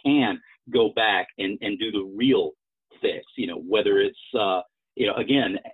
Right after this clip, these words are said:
uh, again, going back to what I said earlier, adversity is overcome by adaptation, you know, when, uh, uh, when, when you, when you can't get through the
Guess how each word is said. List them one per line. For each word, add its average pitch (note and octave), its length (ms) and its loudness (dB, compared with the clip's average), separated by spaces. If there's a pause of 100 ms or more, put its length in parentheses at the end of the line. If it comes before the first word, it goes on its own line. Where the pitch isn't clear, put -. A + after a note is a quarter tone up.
uh, F#2 140 -2
again, G2+ 520 -6
going G#2 240 -2
back G#2+ 220 -2
to - 40 -4
what A2+ 140 0
I A2+ 180 -2
said A#2+ 120 0
earlier, A2 320 2
adversity A#2+ 640 -2
is A2+ 100 -6
overcome A#2 500 -4
by A2 200 0
adaptation, A2 880 -2
you F2+ 80 -8
know, F2 320 -8
when, F#2 340 -6 (560)
uh, F#2+ 320 2
uh, F#2+ 300 -6
when, G2+ 720 -4
when G2 220 -2
you, F#2 300 -8 (440)
when G2+ 300 -4
you F#2+ 140 -6 (180)
can't C#3+ 260 0 (580)
get C3+ 200 2 (380)
through C3 320 4
the B2 120 0